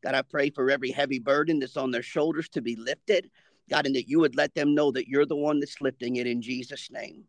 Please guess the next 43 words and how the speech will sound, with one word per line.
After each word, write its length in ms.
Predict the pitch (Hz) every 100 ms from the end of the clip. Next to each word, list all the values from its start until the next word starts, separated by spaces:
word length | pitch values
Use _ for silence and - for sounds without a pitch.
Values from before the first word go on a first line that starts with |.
| _ _ _ _ -
God, 200 | 131 123
just, 200 | 131 - -
just 180 | 135
reach 460 | 117 101 160 185 -
the 120 | 139
people 340 | 139 165 - 143
that 140 | 127
need 180 | 139 127
to 80 | 120
be 160 | 113
reached, 400 | 107 135 160 -
Lord. 320 | 139 190 190 - _ _
And 160 | 117 123
for 120 | 120
that, 240 | 120 147 -
we 80 |
give 180 | 131 135
you 60 | 127
the 100 | 113
glory. 400 | 110 139 175 175
I 100 | 123 -
thank 220 | 156 -
you 60 | 156
for 80 | -
this 180 | 131 -
opportunity, 680 | 147 - 120 151 160 151 151
God, 340 | 151 151 170 - _ _ _
to 100 | -
be 160 | 127 143
able 160 | 139 131
to 40 |
share 240 | 131 143
your 160 | 127 127
word. 180 | 135 151
It 60 |
says, 160 | - 127
"Always 320 | 143 156 151
be 160 | 139 139
willing 280 | 143 143 131
to 60 |
give 200 | 123 135
an 80 | 123
account 420 | 117 - 160 -